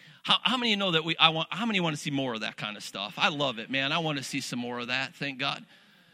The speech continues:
You know, it's exciting to see, but how many realize that there's people that need miracles, that there is no natural answer for? And,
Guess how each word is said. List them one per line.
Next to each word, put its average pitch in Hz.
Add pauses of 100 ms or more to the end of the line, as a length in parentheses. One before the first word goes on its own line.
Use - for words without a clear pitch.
(180)
You 131
know, 175
it's 165
exciting 165
to 156
see, 175
but 151
how 170
many 185
realize 170
that 156
there's 151
people 170
that 143
need 139 (140)
miracles, 117
that 127
there 156
is 196
no 160
natural 127
answer 113
for? - (520)
And, 143